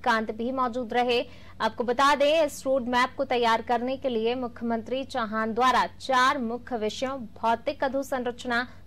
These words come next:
सुस-, सुशासन, स्वास्थ्य, शिक्षा, अर्थव्यवस्था और रोजगार पर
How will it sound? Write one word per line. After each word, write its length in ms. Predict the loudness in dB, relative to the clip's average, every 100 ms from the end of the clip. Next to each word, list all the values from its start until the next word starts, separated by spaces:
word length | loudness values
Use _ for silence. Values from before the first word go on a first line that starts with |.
| -12
सुस-, 340 | -10 -12 -16 -16 -18 -20 -8
सुशासन, 680 | -2 -2 4 4 4 2 0
स्वास्थ्य, 760 | -4 -2 2 4 2 0 -6 -6
शिक्षा, 500 | -4 -6 -2 2 4
अर्थव्यवस्था 1000 | 4 2 -2 -2 -2 0 -2 0 4 4
और 600 | 4 4 6 6 4 0
रोजगार 560 | 0 0 -2 2 6 6
पर 340 | 2 0 0